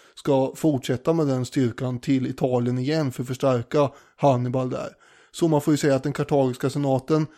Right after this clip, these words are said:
tar det här på allvar och är beredda att investera mycket kapital i invasionen i Italien. Sen,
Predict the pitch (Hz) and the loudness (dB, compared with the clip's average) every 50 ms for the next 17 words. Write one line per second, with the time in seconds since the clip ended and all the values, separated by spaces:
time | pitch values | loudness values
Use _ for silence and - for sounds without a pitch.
0 | _ _ _ _ _ - - 165 175 180 170 151 135 135 151 147 165 160 147 135 | _ _ _ _ _ -4 0 4 4 6 6 4 4 4 4 6 8 8 8 6
1 | 131 147 180 196 202 196 175 - - _ _ - 165 156 143 - 143 135 147 160 | 4 4 4 4 4 4 2 -2 -8 _ _ -4 -2 -2 0 0 0 2 4 4
2 | 160 151 139 127 135 135 131 147 151 143 143 147 143 - - 156 139 131 131 131 | 4 4 2 2 0 -2 0 0 0 0 0 0 -2 -2 -2 0 0 2 2 2
3 | 139 139 139 131 117 - - _ _ _ _ - 165 175 165 - 151 131 - 117 | 2 2 2 2 0 -4 -14 _ _ _ _ 0 0 0 0 -2 -2 -2 0 0
4 | - 190 185 170 151 131 127 127 127 - - 156 147 135 127 123 123 117 - _ | 0 2 4 6 6 8 6 4 2 0 0 0 2 2 2 0 -2 -4 -4 _
5 | _ _ - 151 143 135 139 123 - 147 135 123 120 120 120 117 120 123 120 - | _ _ -6 -4 -2 0 0 0 0 0 0 0 0 0 0 0 -2 -2 -2 -2
6 | 131 127 - 131 131 - - 151 151 _ _ _ _ _ _ _ _ - - 165 | -2 -2 -4 -6 -10 -10 -12 -14 -18 _ _ _ _ _ _ _ _ -2 0 2
7 | 165 170 170 | 2 2 0